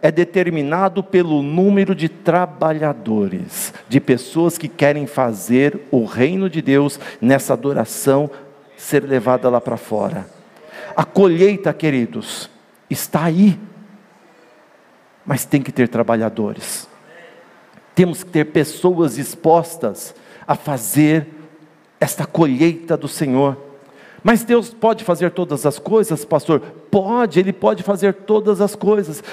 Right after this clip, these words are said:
mas tem coisas, queridos, que Ele requer que o nosso compromisso, Ele quer que nós façamos algo, que o nosso envolvimento aconteça.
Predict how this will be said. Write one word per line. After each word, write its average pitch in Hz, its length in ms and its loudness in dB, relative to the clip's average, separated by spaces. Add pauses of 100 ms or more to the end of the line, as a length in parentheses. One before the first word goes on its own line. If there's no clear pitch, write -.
mas 196 240 0
tem 196 220 -2
coisas, 196 500 0
queridos, 180 480 0 (220)
que 202 300 4 (180)
Ele 208 160 4
requer 190 1300 0
que 208 100 2
o 208 80 4
nosso 208 920 2 (760)
compromisso, 226 1000 2 (640)
Ele 185 220 2
quer 214 240 -2
que 220 140 2
nós 208 360 2
façamos 196 560 0
algo, 190 340 4 (460)
que 202 80 2
o 208 60 6
nosso 226 340 2
envolvimento 208 760 0
aconteça. 190 760 -2